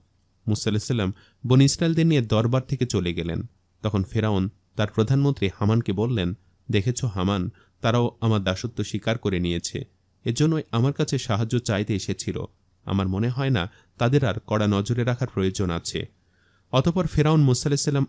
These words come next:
ও বনি ইসরায়েলদের প্রতি পাহারা শিথিল করে দিল। পাহারা শিথিল করে দেওয়ার দুই দিন পর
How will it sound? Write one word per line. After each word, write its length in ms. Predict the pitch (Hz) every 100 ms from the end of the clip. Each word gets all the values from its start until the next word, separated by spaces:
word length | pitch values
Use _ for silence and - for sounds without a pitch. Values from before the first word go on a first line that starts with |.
| -
ও 80 | 110
বনি 240 | 110 113
ইসরায়েলদের 420 | 113 139 131 135
প্রতি 280 | - 135 104
পাহারা 360 | - 101 120 117
শিথিল 360 | - - 123
করে 260 | 120 90 87
দিল। 180 | 87 85 - _ _ _
পাহারা 320 | 101 101 98
শিথিল 340 | 98 101 - 101
করে 260 | - 101
দেওয়ার 300 | 98 95 98
দুই 160 | 95 101
দিন 200 | 110 131
পর 240 | 117 90